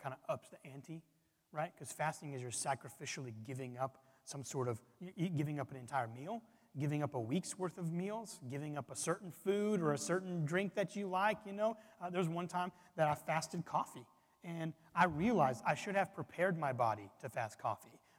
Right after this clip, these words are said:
because after the second day when I had horrible headaches and I couldn't stay awake, I was like, "This might not have been the best idea."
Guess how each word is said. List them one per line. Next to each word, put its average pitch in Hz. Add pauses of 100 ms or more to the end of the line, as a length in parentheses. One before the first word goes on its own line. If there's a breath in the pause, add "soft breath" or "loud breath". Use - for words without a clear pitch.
because 147
after 151
the 139
second 156
day 185
when 160
I 151
had 151
horrible 151
headaches 151
and 147
I 131
couldn't 160
stay 156
awake, 170
I 165
was 151
like, 147 (200 loud breath)
"This -
might 440
not 427
have 415
been 415
the 427
best -
idea." -